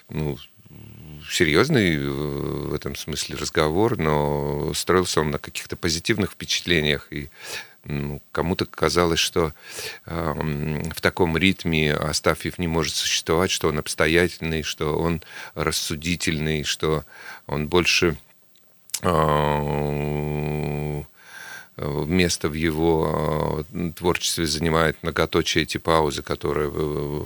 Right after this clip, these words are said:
происходят в жизни его героев. И что молодые люди очень, м,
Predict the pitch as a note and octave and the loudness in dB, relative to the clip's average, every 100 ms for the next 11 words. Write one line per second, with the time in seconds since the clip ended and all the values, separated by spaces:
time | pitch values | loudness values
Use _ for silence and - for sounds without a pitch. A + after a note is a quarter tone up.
0 | E2 D2+ D#2 - E2 D2 - - D2 D2 | -6 -4 -2 -2 0 -2 -4 -8 -4 -4
1 | D2 E2+ D#2+ - - - - - - D2 | -6 -6 -6 -8 -18 -16 -16 -14 -4 2
2 | E2+ D2 D#2 D#2 D2 C#2+ E2 E2 E2 C#2+ | 2 2 0 2 2 0 2 6 6 4
3 | B1+ - _ - - - _ _ _ _ | 0 -10 _ -20 -20 -20 _ _ _ _
4 | _ _ _ _ _ - - E2+ D#2+ D#2+ | _ _ _ _ _ -6 -2 2 4 4
5 | D2+ F2 D#2+ F2+ E2+ D#2+ - E2+ E2 D#2+ | 4 4 4 2 2 2 2 0 0 0
6 | D2+ D2+ C#2 | 0 0 -4